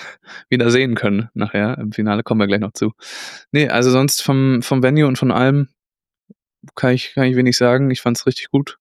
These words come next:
Also hat Spaß gemacht, da rumzulaufen. Obwohl, wie man's nimmt, ne, ich kam am, am Donnerstag da an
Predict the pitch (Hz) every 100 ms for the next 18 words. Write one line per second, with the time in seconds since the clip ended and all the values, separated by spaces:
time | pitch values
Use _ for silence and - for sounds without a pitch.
0 | - 117 117 113 120 123 - 123 - 135
1 | 135 131 135 139 135 131 139 156 _ _
2 | _ _ _ _ _ _ _ _ 113 120
3 | 110 - 120 120 110 123 120 110 110 -
4 | 117 110 110 110 98 107 107 113 127 -
5 | - 104 92 143